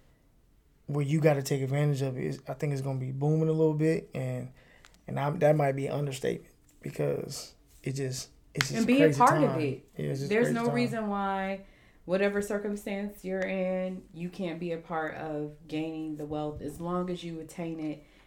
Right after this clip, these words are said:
Speaker 2: in a, in a s-, you know, in a productive way, positive way, and legally, you know.
Speaker 1: A legal way?
Speaker 2: A legal.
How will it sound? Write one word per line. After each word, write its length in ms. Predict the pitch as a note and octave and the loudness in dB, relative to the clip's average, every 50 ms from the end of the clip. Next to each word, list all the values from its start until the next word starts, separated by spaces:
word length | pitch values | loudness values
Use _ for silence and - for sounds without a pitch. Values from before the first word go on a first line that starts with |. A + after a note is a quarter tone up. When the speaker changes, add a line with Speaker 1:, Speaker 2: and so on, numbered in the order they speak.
| - _ - | -20 _ -10
Speaker 2:
in 180 | - D#3 D#3 D3+ | -6 -4 -4 -2
a, 420 | D3 D3 D3 D3 C#3+ C#3+ C#3+ D3 D3 - - - - _ _ _ - | -2 -2 -2 -4 -4 -4 -6 -8 -10 -14 -20 -20 -20 _ _ _ -10
in 160 | - D#3+ D#3 | -8 -4 -4
a 40 | D3+ | -4
s-, 180 | D3 D3 - - - - - | -4 -6 -14 -20 -20 -18 -10
you 140 | - E3 E3+ | -6 -4 -2
know, 200 | E3 D#3+ D3+ C#3 | 0 0 0 0
in 160 | C#3 D3+ D3+ | 0 -2 -2
a 240 | D3 C#3 C#3 C3+ C3+ C3 - _ _ - _ _ _ _ _ _ | -2 -2 -4 -4 -6 -10 -16 _ _ -20 _ _ _ _ _ _
productive 560 | - C#3 F3 E3+ E3 E3+ E3+ - F3 D#3+ E3 D#3+ | -2 0 2 2 2 0 0 -4 -4 -4 -4 -4
way, 440 | D#3+ D#3 D#3 D3+ D3+ D3+ D3 D3 D3 D3 | -2 -2 0 0 0 2 0 0 -2 -2
positive 500 | - E3 D3+ D3 D3+ D3+ D3 D3 C#3+ C#3+ | -2 0 0 0 -2 -2 -4 -4 -4 -4
way, 600 | C#3+ C#3+ C#3 C#3 C#3 C3+ C3+ C3+ C3+ C3 C3+ C#3+ | -4 -2 0 2 2 2 2 0 -2 -4 -6 -6
and 160 | C#3 C3+ C3 | -4 -2 -2
legally, 640 | C#3 D#3 D#3+ D#3+ D#3 D3 C#3 C3+ C3 B2+ B2+ C#3+ C#3+ - _ - _ _ _ _ _ _ _ - | -2 -2 -2 -2 -2 0 0 0 0 0 -2 -4 -6 -12 _ -20 _ _ _ _ _ _ _ -12
you 120 | C#3+ C#3+ | -8 -6
know. 200 | C#3+ C3+ C3+ C3+ - - - - - - _ _ _ - - - | -6 -6 -6 -8 -12 -16 -20 -20 -20 -20 _ _ _ -20 -12 -8
Speaker 1:
A 40 | C3 | -4
legal 340 | C3 D3 D3+ C#3+ D3 C#3+ | -2 0 0 2 2 2
way? 240 | C#3+ D3 D3+ D3+ D3 - - - - - - | 2 0 -2 -4 -8 -12 -20 -20 -14 -6 -6
Speaker 2:
A 160 | D#3 D#3 - - - - - - - | -4 -4 -4 -8 -12 -20 -20 -10 -6
legal. 880 | E3+ E3 E3 F3 F3+ G3+ G#3 G#3 F#3 E3+ F#3 D#3+ C#3 C3+ C3 B2+ - | -2 0 2 4 4 6 4 4 4 4 4 4 4 2 0 -4 -10